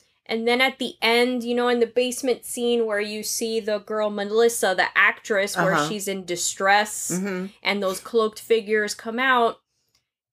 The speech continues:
Speaker 1: in the director's cut, there's, like, an explosion and the portal opens, which we, that's why I'm saying I remember the portal thing.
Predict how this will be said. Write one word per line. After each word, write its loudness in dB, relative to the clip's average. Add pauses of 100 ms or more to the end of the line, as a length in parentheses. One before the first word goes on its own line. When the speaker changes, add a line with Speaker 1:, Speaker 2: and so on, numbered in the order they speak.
(220)
Speaker 1:
in -2
the 0
director's 0
cut, 0
there's, -2
like, -2
an -8
explosion 0
and 2
the -2
portal 2
opens, -2
which -8
we, -8
that's 0
why 4
I'm 4
saying 2
I 4
remember 2
the 2
portal 2
thing. -4